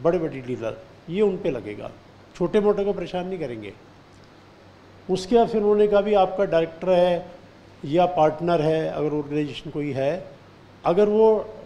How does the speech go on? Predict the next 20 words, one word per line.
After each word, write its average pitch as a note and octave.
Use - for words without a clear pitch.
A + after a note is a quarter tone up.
income A3+
tax A3
का G3
payment D#3
करता -
है -
एक G3
लाख E3
से G3
ज़्यादा C#3+
का, G#2+
तो G#3
हम A3
मान G3
लेंगे G3+
शायद F#3
आप F3
honest D#3+
person D#3
होंगे, D3+